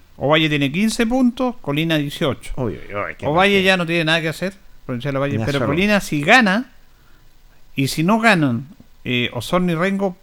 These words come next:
Speaker 1: puede algo que discutir.
Speaker 2: Sí, se puede meter.
Speaker 1: Tiene dieciocho, haría
Speaker 2: Sí, señor.
Speaker 1: veintiuno.
Speaker 2: Sí, señor.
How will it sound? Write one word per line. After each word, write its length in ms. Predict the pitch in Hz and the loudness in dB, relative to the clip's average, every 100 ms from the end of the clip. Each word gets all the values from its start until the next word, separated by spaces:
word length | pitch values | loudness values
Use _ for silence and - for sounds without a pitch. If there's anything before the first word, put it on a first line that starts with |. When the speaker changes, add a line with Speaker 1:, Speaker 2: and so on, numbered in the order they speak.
| - | -6
Speaker 1:
puede 300 | 156 170 165 | -2 2 2
algo 420 | 165 165 160 156 | 0 -4 -6 -8
que 120 | 156 | -6
discutir. 320 | 147 - 156 131 | -6 -6 -4 -4
Speaker 2:
Sí, 40 | |
se 140 | - 110 | -4 -2
puede 200 | 110 127 | 2 2
meter. 300 | 147 190 180 - - | 0 -2 -6 -12 -6
Speaker 1:
Tiene 160 | 127 127 | -2 0
dieciocho, 460 | 143 - 165 - | 0 0 -2 -2
haría 180 | 117 135 | -2 2
Speaker 2:
Sí, 60 | 143 | 2
señor. 100 | 120 | 2
Speaker 1:
veintiuno. 260 | 208 104 - | 0 0 -6
Speaker 2:
Sí, 140 | - 87 | -10 -6
señor. 380 | 123 147 - | -4 -4 -6